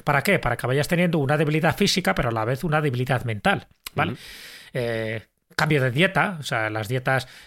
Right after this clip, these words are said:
Speaker 1: muchas son muy vegetales, eh, escasas en proteínas, de esta forma reduces la fuerza del cuerpo, pero también la capacidad de utilizar tu inteligencia y por lo tanto tu discernimiento, también sesiones periódicas de cánticos, recitación de consignas, mantras,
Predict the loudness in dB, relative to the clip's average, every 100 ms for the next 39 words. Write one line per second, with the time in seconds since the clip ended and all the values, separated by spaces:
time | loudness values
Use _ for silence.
0 | -10 -6 -4 -4 -2 -4 -6 -10 -4 0
1 | 2 2 4 4 4 2 0 0 0 0
2 | 2 2 2 2 0 2 4 4 2 0
3 | -2 -2 0 2 0 -2 -4 -4 -4 -2
4 | -2 -4 -6 -8 -2 -2 0 -2 -2 0
5 | 0 0 -2 -2 0 0 0 0 -2 0
6 | 0 0 0 0 -2 0 0 0 -2 -2
7 | 0 0 0 0 -2 -4 -6 -6 -6 -4
8 | -4 -2 -2 0 0 0 2 2 2 -2
9 | -4 -16 -16 -8 0 4 4 4 2 4
10 | 2 2 2 2 2 0 2 2 2 0
11 | 0 2 2 2 -2 -4 -2 -2 0 0
12 | 0 0 0 0 2 2 0 -6 -8 2
13 | 4 4 4 2